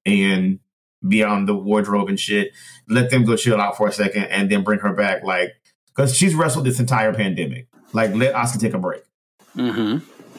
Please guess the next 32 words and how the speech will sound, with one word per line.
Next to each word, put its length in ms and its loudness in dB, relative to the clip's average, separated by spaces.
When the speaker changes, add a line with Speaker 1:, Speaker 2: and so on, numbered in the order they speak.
Speaker 1:
Let 120 4
her 100 2
go 160 2
get 120 4
her 100 4
bearings 540 2
and 140 0
then 140 2
bring 160 2
her 100 2
back 300 0
when, 420 0
when, 300 0
when, 320 0
when, 140 2
you 80 2
know, 120 0
she's 280 -4
ready 260 -2
to 80 -4
go. 240 -6
So 160 -4
I, 260 0
I 120 0
wouldn't 240 2
mind 260 2
it, 140 -2
uh, 360 -2
hopping 300 -2
over 260 0
to 360 -2
Charlotte, 500 -2